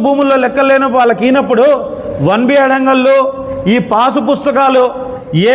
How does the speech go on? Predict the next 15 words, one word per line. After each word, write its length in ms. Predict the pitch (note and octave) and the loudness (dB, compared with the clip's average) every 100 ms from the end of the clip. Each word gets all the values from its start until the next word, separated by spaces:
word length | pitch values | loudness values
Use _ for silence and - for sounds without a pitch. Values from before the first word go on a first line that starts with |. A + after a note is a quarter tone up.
| B3+ | 2
విధంగా 400 | B3+ C#4 C#4 C#4 A#3 - - - - - D#3 | 0 0 2 0 0 -4 -12 -14 -14 -8 -2
వారికి 320 | G#3 C4 B3+ B3+ | 0 2 0 -2
చెందుతాయో 600 | A3 A3 C#4 D4 C#4+ C#4+ B3 A3 - - C#4 - - - - - E3 - - - - - | -2 0 0 2 4 4 2 -4 -8 -12 -14 -16 -16 -16 -14 -14 -12 -12 -12 -8 -4 0
మీడియా 240 | G3+ C4 C#4 C4+ | 2 2 2 2
ముఖంగా 400 | D4 C4 B3+ A#3 - - - - - - - | 0 0 2 0 -2 -12 -14 -14 -14 -14 -6
సూటిగా 340 | - C4 B3+ C#4+ C#4 | -2 0 2 0 0
ప్రశ్నిస్తున్నా. 640 | A#3 G3+ B3+ - B3 G#3+ - - - - - - - - - - | -2 0 -2 -2 0 0 -4 -10 -14 -16 -14 -14 -14 -14 -8 -2
ఇంకొంతమంది 560 | A#3 B3 C4+ C4+ C4 C4 | 2 2 2 0 0 0
ఉన్నారు, 260 | C4+ C#4 A#3+ - - - - - E3+ F#3+ | 0 0 0 -6 -12 -16 -18 -14 -2 0
ఉదయం 360 | A#3 C4+ C#4 B3+ A3+ | 2 2 0 0 0
లేచినప్పటి 560 | C4+ F#3 C4+ C4 C4+ C4+ | 2 0 0 0 -2 0
నుంచి 240 | G#3+ C4 C4 - - - - - E3 | 0 0 0 -4 -12 -14 -16 -6 0
ఇదే 160 | G3 C4 - | 2 2 2
పంతా 260 | A#3+ A#3+ C4+ A3 | 0 2 0 0
పెట్టుకోవడం 640 | A3 A3+ C4 C4+ C4+ C#4 | -2 0 2 2 2 0